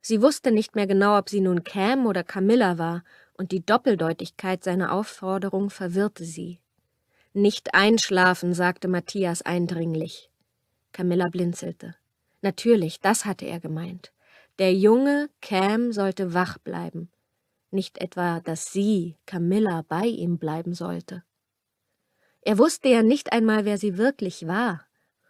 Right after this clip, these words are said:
Und ehrlich gesagt wusste sie auch nicht so genau, wer er war. Sie kannte ihn ja kaum. Als er für sie noch ein gesichtsloser Schurke gewesen war, da war alles einfacher gewesen.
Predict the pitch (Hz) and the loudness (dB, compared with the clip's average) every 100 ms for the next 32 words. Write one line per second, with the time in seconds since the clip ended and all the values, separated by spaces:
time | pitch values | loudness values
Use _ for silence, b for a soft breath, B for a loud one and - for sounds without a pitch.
0 | _ _ - 190 170 202 202 - 196 196 | _ _ -6 0 4 6 4 2 0 2
1 | 196 - 185 - 185 170 190 240 190 208 | 2 0 -6 -4 -8 -4 0 2 2 0
2 | 208 - 196 180 180 185 185 170 160 - | -4 -2 -4 0 2 2 2 0 -4 -4
3 | 185 220 226 160 156 160 _ _ _ _ | -2 0 -2 -4 -8 -12 _ _ _ _
4 | _ _ _ _ 196 - 269 320 240 170 | _ _ _ _ -14 -2 -2 -2 -4 -2
5 | 175 160 - 175 165 170 - _ _ _ | -2 -4 -6 -8 -8 -8 -14 _ _ _
6 | _ _ _ _ _ _ _ _ _ _ | _ _ _ _ _ _ _ _ _ _
7 | _ _ - 202 202 220 208 233 233 226 | _ _ -2 0 2 4 6 6 6 6
8 | 208 208 190 214 - - - 220 214 196 | 4 4 4 0 -2 -8 0 2 4 0
9 | - 240 311 240 180 170 180 190 202 196 | 0 2 2 0 -4 0 0 0 2 4
10 | 214 185 185 - 214 202 - 175 175 170 | 4 4 4 4 2 2 -2 -2 -4 -10
11 | 170 165 170 180 190 | -12 -10 -10 -10 -12